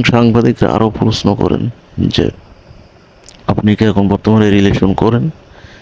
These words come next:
কি করে না?" এবং সে আসলে উত্তর দেয়, সে রিলেশন করে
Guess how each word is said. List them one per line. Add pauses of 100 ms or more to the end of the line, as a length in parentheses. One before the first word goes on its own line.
(160)
কি
করে
না?" (260)
এবং (120)
সে (360)
আসলে
উত্তর
দেয়,
সে
রিলেশন
করে